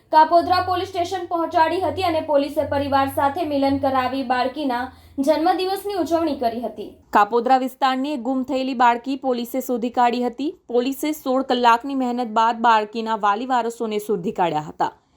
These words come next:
Speaker 2: આજે બાળકીનો જન્મદિવસ હોય, પોલીસે પણ બાળકીની ખુશી માટે પોલીસ મથકમાં જ તેનો જન્મદિવસની ઉજવણી કરી હતી. કાપોદ્રાના શ્રીજીનગરમાં રહેતી સાત વર્ષની બાળકી તેના ઘરેથી ગુમ થઈ ગઈ હતી.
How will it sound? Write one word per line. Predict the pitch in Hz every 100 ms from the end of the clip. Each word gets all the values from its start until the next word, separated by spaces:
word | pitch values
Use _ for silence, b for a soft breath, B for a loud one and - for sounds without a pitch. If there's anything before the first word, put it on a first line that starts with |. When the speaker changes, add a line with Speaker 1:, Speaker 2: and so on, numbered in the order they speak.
| _ -
Speaker 2:
આજે | 202 202
બાળકીનો | 233 226 226 262
જન્મદિવસ | 254 262 262 254 262 262 262
હોય, | 294
પોલીસે | 311 262 254 247 285
પણ | 277 240
બાળકીની | 226 226 240 240
ખુશી | - 240 -
માટે | 240 240 233 269
પોલીસ | 269 240 240 -
મથકમાં | 226 247 240 240 247
જ | 240
તેનો | 233 220
જન્મદિવસની | 190 220 233 233 226 240 226
ઉજવણી | 196 190 185 165
કરી | 180 156 151
હતી. | 151 180 - _ _ _
કાપોદ્રાના | 214 214 247 254 269 302
શ્રીજીનગરમાં | 339 - - - - 254 240 277 302 254 262 269 262
રહેતી | 254 262 285
સાત | 285 240 247
વર્ષની | 254 254 254
બાળકી | 220 220 220 277
તેના | 226 226 220
ઘરેથી | 196 214 226 240
ગુમ | 190 214
થઈ | 220 254
ગઈ | 254
હતી. | 254 233 254